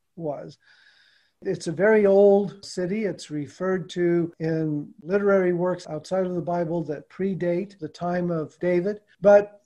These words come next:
even so, we don't know for sure exactly what it would have been. It probably was something like a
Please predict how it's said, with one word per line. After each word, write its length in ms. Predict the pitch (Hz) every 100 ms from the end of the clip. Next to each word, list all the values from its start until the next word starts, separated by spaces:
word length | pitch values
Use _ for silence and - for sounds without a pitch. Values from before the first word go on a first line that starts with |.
| _
even 280 | 214 202 196
so, 260 | - 208 202
we 160 | 190 170
don't 220 | 185 180
know 120 | 156
for 200 | - 151
sure 540 | - 208 202 190 170
exactly 580 | 165 147 160 190 185 170
what 180 | 165 170
it 140 | 165
would 140 | 160 160
have 140 | 151
been. 360 | 165 165 165 165 - _ _ _ _ _
It 180 | 196 196
probably 600 | - 269 285 254 208 208
was 280 | 185 165 -
something 500 | 214 208 202 190 180
like 540 | 156 165 170 170 - - _ _ _ -
a 580 | 160 165 160 156 143